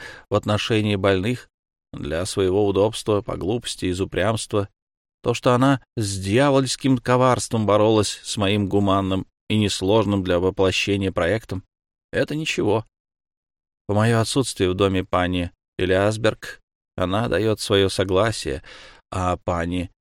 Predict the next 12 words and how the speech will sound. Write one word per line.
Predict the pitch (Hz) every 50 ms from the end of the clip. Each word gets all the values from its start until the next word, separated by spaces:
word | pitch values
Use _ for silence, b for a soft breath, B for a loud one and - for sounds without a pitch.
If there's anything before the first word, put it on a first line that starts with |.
| _ _
Вильчинская | 98 92 85 78 - - 76 78 85 - - - 117 123 127
приступает | - - 147 - - - - - 165 165 160 -
к | -
выполнению | 170 151 - 151 151 147 151 143 139 131 127
этого | 127 - 127 120 120
требования | 113 113 113 117 117 113 117 113 113 113 110 - _ _ _ _ -
бесстыжего | 113 113 104 - - - 143 - - 98 98 95 - - _ _
и | - 104 98
в | 92 90
высшей | 92 98 104 - - - 98 90
степени | - - - 98 92 - - 92 92 98 - - - _ _
вредоносного | - 98 98 90 87 82 80 82 85 - - - 82 82 82 76